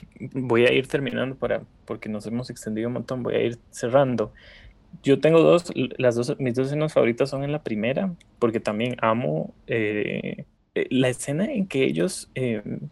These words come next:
están, pues, teniendo relaciones sexuales, están cogiendo, me parece muy bien hecha también. Está, así es la, así la describen en el libro, está, eh, como ese, ese sentimiento de, <laughs> otra vez, de que él se tiene que restringir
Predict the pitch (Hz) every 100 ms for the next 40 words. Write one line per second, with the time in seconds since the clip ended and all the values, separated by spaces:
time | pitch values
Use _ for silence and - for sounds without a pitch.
0 | _ _ - _ _ _ _ - - 120
1 | 127 - 120 - 110 107 127 135 123 120
2 | 127 - - 120 123 - 127 127 135 123
3 | 117 110 127 127 127 117 107 110 - -
4 | 120 117 135 165 - - - - - _
5 | 131 110 113 110 - 107 117 107 117 113
6 | 113 123 127 - 120 120 123 110 104 120
7 | 113 113 - - _ - - - - 117
8 | 110 101 101 - _ 123 107 104 131 123
9 | - 120 123 135 120 110 104 104 123 113
10 | - - _ _ _ _ _ - - -
11 | - 123 120 113 107 - - 123 120 113
12 | 117 117 123 123 127 - 110 101 131